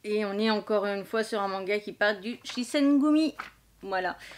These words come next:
Donc en ce qui concerne ce titre, le, l'extrait avait l'air plutôt intéressant, je trouve plutôt cool, à voir ce qu'il peut valoir. Mais donc du coup, comme les deux premiers tomes sont sortis en mai,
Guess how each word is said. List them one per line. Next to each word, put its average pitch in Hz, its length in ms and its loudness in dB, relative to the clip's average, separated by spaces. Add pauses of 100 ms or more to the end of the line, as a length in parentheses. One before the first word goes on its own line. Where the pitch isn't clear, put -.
(280)
Donc 302 240 4
en 302 80 8
ce - 80 0
qui 311 80 0
concerne 294 340 4
ce 285 120 0
titre, 269 380 -2
le, 247 560 6
l'extrait 226 680 2
avait 208 160 2
l'air 214 160 2
plutôt 226 340 -4
intéressant, 220 640 0
je 214 140 -4
trouve 190 280 -8
plutôt 202 360 -6
cool, 254 420 2 (320)
à 220 120 6
voir 214 180 6
ce 214 100 -4
qu'il 202 200 -8
peut 226 160 0
valoir. 196 520 6
Mais 190 160 -2
donc 190 220 -4
du 185 140 -8
coup, 208 160 -8
comme 220 340 2
les 196 200 0
deux 214 120 -2
premiers 208 300 -2
tomes 196 220 -4
sont 240 160 -4
sortis 214 400 -8 (100)
en 185 60 -8
mai, 220 340 2